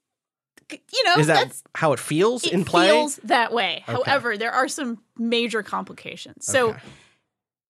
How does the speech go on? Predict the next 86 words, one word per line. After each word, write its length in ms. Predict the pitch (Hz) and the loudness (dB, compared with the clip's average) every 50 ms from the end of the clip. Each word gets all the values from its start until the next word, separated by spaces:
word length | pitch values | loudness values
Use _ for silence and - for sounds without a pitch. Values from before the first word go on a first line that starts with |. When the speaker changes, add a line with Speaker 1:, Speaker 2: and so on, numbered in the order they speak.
| _ _ 247 | _ _ -2
Speaker 1:
there 200 | 247 269 262 269 | 0 2 2 2
are 40 | |
a 60 | 285 285 | 2 2
lot 140 | 294 294 294 | 0 0 -2
of 60 | 294 | 0
characters 340 | 311 269 269 269 262 285 - | 0 -2 -2 -2 -4 -8 -8
who 100 | 254 202 | -10 -10
talk 220 | - 254 220 196 | -8 -8 -8 -8
shit 240 | - - 269 220 - | -6 -6 -6 -6 -6
about 180 | 196 202 196 190 | -4 -6 -6 -6
the 80 | - | -8
K 180 | - 185 151 165 | -12 -14 -14 -14
K 160 | - - 180 | -14 -16 -10
K, 420 | - 262 262 262 254 247 247 240 | -4 -2 0 0 0 0 0 -2
like, 200 | 190 143 110 - - | -4 -6 -8 -8 -8
"Oh, 180 | 175 196 165 165 | -8 -8 -10 -10
fuck 240 | - - 196 190 - | -10 -10 -10 -10 -8
them," 340 | 202 196 190 185 185 185 180 185 | -6 -4 -4 -4 -4 -8 -10 -12
you 100 | 185 175 | -12 -12
know, 320 | 160 151 151 151 151 151 _ | -12 -12 -12 -12 -14 -16 _
K 180 | - - 247 220 | -8 -2 2 2
Speaker 2:
How 80 | 302 | 4
the 100 | 392 466 | 4 4
Speaker 1:
take 80 | 453 - | 2 4
Speaker 2:
fuck 120 | 381 349 | 4 2
is 60 | - 370 | 2 2
Speaker 1:
them. 80 | 277 277 | -2 -2
Speaker 2:
the 60 | 285 | -2
K 180 | - 269 262 | -2 -2 -2
K, 80 | - 214 | -2 0
why, 240 | 208 - 277 269 - | 2 2 4 4 2
what's 260 | - 196 208 262 - | 0 0 0 0 2
up 140 | 254 277 247 | 2 0 0
with 80 | 262 247 | 0 -6
the 80 | 254 | -6
K 120 | - 240 233 | -6 -4 -4
K 100 | 220 220 | -4 -4
K 160 | - - 220 | -2 -2 -2
being 220 | 208 185 190 190 190 | 0 2 2 4 4
in 60 | 185 180 | 4 2
this? 240 | 175 147 - - 175 | 0 -2 -4 -8 -2
How 120 | 151 202 226 | 0 2 2
did 80 | 220 | 2
they, 140 | 214 220 156 | 0 0 0
were 100 | 156 170 | 2 4
they 80 | 196 208 | 6 6
always 260 | 208 202 190 165 147 | 6 6 4 2 2
there? 160 | 156 160 180 | 2 2 4
They 100 | 196 208 | 4 4
were 60 | 175 | 4
always 220 | 175 180 180 160 139 | 4 4 2 2 0
in 60 | 131 | -2
the 80 | 110 113 | -6 -6
city. 200 | - - - - - | -8 -10 -8 0 0
Speaker 1:
I 80 | 285 | 0
believe 400 | 247 277 294 285 294 339 370 330 - | 2 2 0 0 0 -2 -2 -2 0
they 100 | 403 392 | 0 2
were 120 | 392 359 | 4 4
always 220 | 359 381 381 349 381 | 4 2 0 -2 -4
in 100 | 359 339 | -4 -6
the 60 | 349 | -6
city. 240 | - 427 415 427 453 466 156 | -6 -6 -4 -2 0 0 0
Speaker 2:
Okay. 360 | 143 139 - 120 92 95 - _ - | 0 -2 -4 -8 -12 -12 -14 _ -2
Speaker 1:
It's 180 | 202 262 - | -2 0 2
a 80 | 285 269 | 0 0
little 320 | 269 285 339 349 359 359 | 0 0 0 0 0 2
hard 280 | 302 330 330 349 349 277 | 2 2 2 2 2 -2
to 60 | 302 | -8
tell 300 | 269 359 370 359 349 359 | -6 -4 -2 0 0 -2
at 80 | 370 - | -4 -2
this 100 | - 302 | 0 0
Speaker 2:
Yeah. 120 | 285 - | 2 2
Speaker 1:
point. 120 | - - - | 2 2 2
I 120 | 285 294 294 | 2 2 2
just 360 | 220 208 254 285 294 - - | 0 0 0 0 0 0 0
had 160 | 262 262 240 | 0 0 0
a 40 | 233 | 0
mission, 300 | 226 226 202 - 196 208 | -4 -6 -6 -6 -8 -8
like, 140 | 214 190 214 | -8 -8 -4
last 340 | 233 233 208 196 190 - 226 | -2 0 0 0 -2 -6 -6
night 380 | 214 156 147 143 - - _ - | -6 -6 -6 -8 -10 -10 _ -6
that 120 | - 127 | -4 -2
was 160 | 135 123 120 123 | -2 -4 -4 -6
Speaker 2:
Mm-hmm. 60 | - | -6
Speaker 1:
shooting, 560 | - - - - 277 269 233 233 226 208 - | -8 -6 -4 -2 -2 0 0 0 -2 -2 -4
like, 340 | - 247 233 208 202 - - | -2 0 0 0 -2 -6 -16